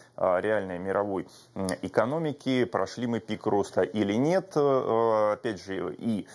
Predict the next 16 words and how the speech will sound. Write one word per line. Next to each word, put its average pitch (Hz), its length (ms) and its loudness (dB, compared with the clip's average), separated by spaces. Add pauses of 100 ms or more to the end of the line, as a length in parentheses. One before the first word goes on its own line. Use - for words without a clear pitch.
(200)
э, 90 180 2
вне 107 300 2
зависимости 147 560 0
от, 143 340 0
э, 123 320 4
истории 123 440 2
с 113 260 0
коронавирусом 117 800 0
и 98 240 0
с - 320 -4
этой 127 460 2 (180)
историей. 139 420 2
Ну 180 100 0
и, 160 40 -2
конечно, 135 380 -2
политика 110 580 -2